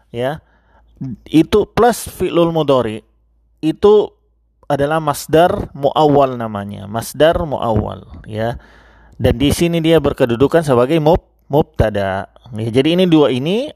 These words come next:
an, ketika ketemu an kolom delapan, belum selesai itu. Dia berpasangan nanti dengan fi'lul mudhari. Ya. Memang di sini ini ada jumlah fi'liyah di sini tidak. Tapi ketika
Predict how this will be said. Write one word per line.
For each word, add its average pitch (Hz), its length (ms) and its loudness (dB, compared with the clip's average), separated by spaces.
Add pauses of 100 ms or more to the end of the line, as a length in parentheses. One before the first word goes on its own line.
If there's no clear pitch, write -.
(120)
an, 196 380 0
ketika 170 340 -6
ketemu 156 320 -2
an 180 320 0
kolom 143 320 0
delapan, 123 400 0 (560)
belum 175 240 2
selesai 185 480 0
itu. 107 320 -8 (160)
Dia 156 220 0
berpasangan 165 500 0
nanti 160 240 -2
dengan 147 160 -2
fi'lul 151 320 0
mudhari. 123 480 0 (720)
Ya. 107 320 -8 (760)
Memang 208 280 2
di 202 120 4
sini 180 280 0
ini 220 160 2
ada 208 80 4
jumlah 180 280 2
fi'liyah 196 320 2
di 156 80 -8
sini 151 200 -6
tidak. 113 280 -8
Tapi 180 280 0
ketika 226 500 0